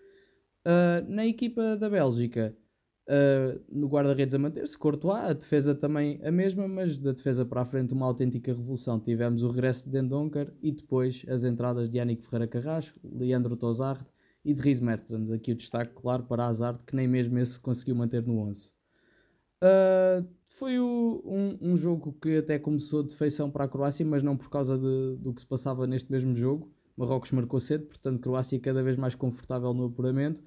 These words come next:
mas a Croácia que teve logo uma oportunidade a abrir, prati-, praticamente no início do jogo. Aliás, nem um minuto estava decorrido quando houve o remate do Perisic da esquerda a provocar muito perigo à baliza.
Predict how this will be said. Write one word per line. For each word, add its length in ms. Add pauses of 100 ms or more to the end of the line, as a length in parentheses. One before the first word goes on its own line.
(340)
mas 120
a 60
Croácia 420
que 60
teve 180
logo 180
uma 140
oportunidade 460
a 80
abrir, 240
prati-, 360 (280)
praticamente 520
no 60
início 260
do 60
jogo. 180
Aliás, 400
nem 280
um 100
minuto 240
estava 260
decorrido 400
quando 200
houve 160
o 100
remate 200
do 60
Perisic 600 (440)
da 120
esquerda 360
a 40
provocar 460
muito 280
perigo 280
à 60
baliza. 480